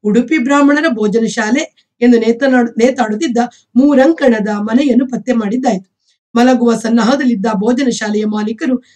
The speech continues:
ಆ ಹೊತ್ತಿನಲ್ಲಿ ತಮ್ಮ ಅಸಹಾಯಕತೆಯನ್ನ ವ್ಯಕ್ತಪಡಿಸಿ ವಿಷಾದ ಸೂಚಿಸಿದರು. ಹೆಚ್ಚೆಂದರೆ ಒಂದು ಲೋಟ ಮಜ್ಜಿಗೆ ಇಲ್ಲ ಹಾಲು ದೊರೆಯಬಹುದಿತ್ತು ಅಷ್ಟೇ. ಆದರೆ ಇಡೀ ದಿನದ ಪ್ರಯಾಣದಿಂದ ನಾವೆಲ್ಲ ಬಯ-, ಬಳಲಿದ್ದೆವು. ಊಟದ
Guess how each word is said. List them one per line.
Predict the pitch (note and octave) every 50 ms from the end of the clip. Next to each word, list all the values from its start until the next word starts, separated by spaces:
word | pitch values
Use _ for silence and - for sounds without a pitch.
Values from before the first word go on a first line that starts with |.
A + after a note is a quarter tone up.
| _ _ _ -
ಆ | G#3+
ಹೊತ್ತಿನಲ್ಲಿ | G3 G3+ A#3 A#3 - C#4+ C#4 D#4 D#4+
ತಮ್ಮ | B3+ - B3+ A3+ A3+ A3
ಅಸಹಾಯಕತೆಯನ್ನ | G#3+ F#3+ - A3+ G#3+ A3 B3+ C4 - D#4 - B3+ A3+ G#3+ G#3 G3
ವ್ಯಕ್ತಪಡಿಸಿ | F#3+ A#3+ A#3+ - - - - A#3 G#3+ G#3 - G#3+ G#3 - _ _ _ _ _ -
ವಿಷಾದ | A#3+ - C4+ B3+ A3 G#3+
ಸೂಚಿಸಿದರು. | C4 C4 - C#4+ C4+ - - - - G#3 G3 F#3+ F#3 - _ _ _ _ _ _ _ -
ಹೆಚ್ಚೆಂದರೆ | G#3 - G#3+ - G#3 G#3+ A#3+ C#4
ಒಂದು | D#4 D4+ C#4 B3 A#3
ಲೋಟ | A3+ G#3+ A3 G#3+ G#3+ C4+
ಮಜ್ಜಿಗೆ | B3 G3+ G3 F#3+ F3+ G#3+ F#3 G#3+ C4 C#4 - _ _ _ -
ಇಲ್ಲ | B3 A#3 A3+
ಹಾಲು | G#3+ F3+ E3 G3 G3 F#3+ A#3 - - - -
ದೊರೆಯಬಹುದಿತ್ತು | A#3 C4 D#4+ E4+ B3 G3 F#3+ F#3+ F#3+ F#3+ F#3+ F#3+ - -
ಅಷ್ಟೇ. | - G3 - - F#3+ F#3+ - _ _ _ _ _ _ _ _ _ -
ಆದರೆ | F#3+ G3+ G3 G3 F#3+ G3 G#3 G3+ - _ _ -
ಇಡೀ | C4 C4 C#4+ C#4 A#3
ದಿನದ | B3 A#3 A#3 A3+ A3 A3
ಪ್ರಯಾಣದಿಂದ | - A3+ A3 A3 A3 A3+ A3+ G#3 G#3+ G#3+ G#3+
ನಾವೆಲ್ಲ | G#3+ G#3 G#3 G#3 G3+ A3+ C4 E4 E4+
ಬಯ-, | - A#3 G#3+ G#3 A#3 -
ಬಳಲಿದ್ದೆವು. | G#3 G#3+ G#3+ G3 G3 F#3+ F3 F#3+ F#3+ F#3+ - _ _ _ _ _ _
ಊಟದ | C4+ D4 D#4+ B3+ E4+ D4